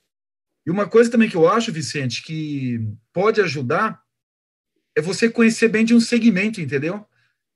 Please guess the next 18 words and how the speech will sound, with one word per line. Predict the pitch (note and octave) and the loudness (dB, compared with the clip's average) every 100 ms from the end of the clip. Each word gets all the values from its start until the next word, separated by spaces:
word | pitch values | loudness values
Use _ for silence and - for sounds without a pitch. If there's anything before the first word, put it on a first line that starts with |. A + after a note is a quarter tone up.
| _ - | _ -2
De | |
repente, | F3+ F#3 A3+ A3+ | 0 4 4 6
eu | A3+ | 4
sou | - A3 | 4 0
contador | G#3 G3+ F#3 C#3+ F3 A#3 G3 | -2 0 0 2 4 6 4
e | |
eu | F3 | 0
trabalho | F#3 F#3+ F3+ F#3+ F3+ | -2 -2 0 -2 -2
bem | D3+ G#3+ A3 | -2 0 0
num | A#3 | 0
segmento. | A#3+ B3 A3+ F3+ C#3 A2 - _ _ _ _ - | -2 0 2 2 -2 -6 -12 _ _ _ _ -14
Então, | B2 A3 | 0 2
naquele | A3+ A3+ C4 C#4 - | 2 0 -4 -4 -6
segmento | - F3+ G3 - | -6 -2 -2 -4
que | - | -6
eu | E3+ | -6
trabalho | F3 C#3+ E3 F#3 C3+ | -4 -2 0 0 0
bem | A#2+ G3+ B3+ C#3 | 0 0 0 -2